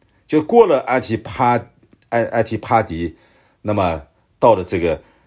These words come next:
撒玛利亚的境内，就相对比较安全了。因为撒玛利亚的那个地方住的大部分都是外邦人，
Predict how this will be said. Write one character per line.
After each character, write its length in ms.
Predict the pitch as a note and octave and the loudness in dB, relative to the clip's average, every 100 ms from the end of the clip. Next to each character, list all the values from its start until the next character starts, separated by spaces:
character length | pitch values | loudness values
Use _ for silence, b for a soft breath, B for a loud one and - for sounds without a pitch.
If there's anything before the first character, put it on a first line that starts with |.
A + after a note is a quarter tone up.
| b b b _ | b b b _
撒 240 | - C3 | -2 0
玛 160 | A#2 G2 | 2 0
利 140 | F#2+ | 0
亚 140 | B2 G2+ | 0 0
的 80 | F#2+ | -6
境 340 | - A#2 E2+ | -4 -4 -2
内， 320 | G2+ F2+ C2+ _ _ _ | -2 -4 -6 _ _ _
就 160 | - | -12
相 340 | - - A2+ F#2+ | -8 -2 0 0
对 200 | C3+ E2+ | -2 -4
比 120 | E2+ | -6
较 140 | E2 D#2+ | -12 -8
安 180 | F2+ F2+ | -8 -8
全 220 | - - | -10 -16
了。 60 | - _ _ _ _ _ _ _ _ _ _ - | -20 _ _ _ _ _ _ _ _ _ _ 0
因 120 | C3+ | 2
为 60 | B2+ | 2
撒 200 | F3+ F3 | 2 2
玛 160 | D3 | 2
利 140 | B2 C#3+ | 0 0
亚 160 | D#3+ | 0
的 180 | B2 A#2 _ _ _ _ _ _ _ _ _ _ _ | -2 -8 _ _ _ _ _ _ _ _ _ _ _
那 120 | A#2+ | -4
个 60 | A#2 | -2
地 140 | A2+ | -2
方 180 | G2 F#2 | -2 -2
住 140 | - | -2
的 100 | F#2 | -4
大 300 | F#2 D#3+ C#3 | -2 0 0
部 120 | - | -4
分 120 | G2+ G2+ | -6 -6
都 100 | E2+ | -6
是 100 | F2+ | -4
外 200 | A2+ E2 | -2 -2
邦 180 | F2 | -4
人， 120 | D#2+ | -6